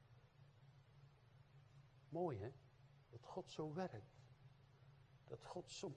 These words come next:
plan hebt. Eh, hebt u het ook? "Heere, geef mij wijsheid dat ik een beetje meer van uw plan mag weten." Toch? Wat gaat u doen met de wereld? Wat gaat u doen met de mensen? Wat gaat u doen hier met de kerk?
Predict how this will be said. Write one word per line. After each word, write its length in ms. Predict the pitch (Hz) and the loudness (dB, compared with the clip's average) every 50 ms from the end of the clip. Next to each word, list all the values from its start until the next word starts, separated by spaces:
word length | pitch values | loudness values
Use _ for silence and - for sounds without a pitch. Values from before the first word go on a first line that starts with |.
| - | 0
plan 300 | - - 185 180 170 160 | 4 10 10 10 12 12
hebt. 420 | 139 107 92 85 - - - - - - - - - - - - - - - - - - - - - - - - - - - - - - - - - - - - - - | 10 10 8 8 4 -4 -10 -10 -12 -12 -14 -14 -16 -16 -16 -16 -16 -16 -14 -14 -14 -14 -14 -14 -16 -16 -16 -16 -16 -16 -16 -16 -14 -14 -14 -14 -12 -14 -14 -14 -4 2
Eh, 140 | - 139 135 127 120 - - - | 6 6 6 6 4 2 -4 8
hebt 200 | - 143 147 143 | 10 10 12 12
u 60 | 160 | 10
het 140 | 156 139 170 | 10 12 12
ook? 400 | 170 175 202 247 240 - - - - - - - - - - - - - - - - - - - - | 12 12 12 12 12 4 -2 -6 -8 -10 -12 -12 -12 -12 -14 -14 -16 -14 -14 -14 -14 -12 -12 -6 4
"Heere, 260 | - 151 170 170 160 | 12 12 12 12 12
geef 200 | - 165 160 147 | 12 12 12 12
mij 160 | 151 147 139 | 12 12 12
wijsheid 380 | 135 165 180 185 170 - 156 127 | 12 12 12 12 12 12 10 12
dat 120 | 151 147 | 12 12
ik 80 | 147 135 | 12 10
een 120 | 151 135 | 8 10
beetje 280 | 123 156 160 151 156 160 | 12 10 10 12 10 12
meer 180 | 151 170 160 139 | 12 12 12 12
van 140 | 143 147 | 12 10
uw 120 | 147 139 113 - | 10 10 8 4
plan 280 | - - 202 208 202 196 | 10 12 12 12 12 12
mag 180 | 170 147 113 107 | 12 10 10 12
weten." 520 | 113 120 120 120 - - - 98 90 - - - - - - - - - - - - - - - - - - - - - - - - - - - - - | 12 12 12 12 10 8 4 4 4 4 0 -6 -10 -12 -14 -14 -14 -14 -14 -14 -14 -14 -14 -16 -16 -14 -14 -14 -14 -14 -16 -16 -16 -16 -14 -12 -12 4
Toch? 380 | - 190 226 247 - - - - - - - - - - - - - - - - - - - - - - - - - - - - - | 8 10 10 10 10 6 -4 -6 -10 -12 -14 -14 -14 -14 -14 -14 -14 -14 -14 -14 -14 -14 -14 -16 -16 -16 -16 -16 -16 -16 -16 -8 6
Wat 180 | - 135 139 - | 8 8 8 12
gaat 180 | - 160 147 | 10 10 12
u 100 | 160 160 | 12 10
doen 220 | 143 156 220 226 214 | 10 12 12 12 12
met 120 | 185 160 | 12 12
de 100 | 139 147 | 12 12
wereld? 520 | 139 160 202 214 202 170 147 123 110 - - | 12 12 12 12 12 12 12 12 12 12 12
Wat 140 | 127 123 | 10 8
gaat 200 | 120 117 127 117 | 10 8 6 6
u 80 | 147 139 | 8 8
doen 220 | 131 196 214 202 | 8 10 10 10
met 120 | 180 151 120 | 10 10 10
de 80 | 127 | 12
mensen? 300 | 135 170 196 196 139 - | 12 12 12 12 12 12
Wat 80 | 147 143 | 12 12
gaat 180 | - 156 151 147 | 12 12 12 12
u 80 | 143 | 8
doen 160 | 131 165 175 | 6 8 8
hier 180 | 170 160 147 156 | 8 8 8 8
met 100 | 143 131 | 10 10
de 60 | 127 | 10
kerk? 480 | - - - 190 202 175 147 117 - | 8 12 12 12 12 12 12 8 6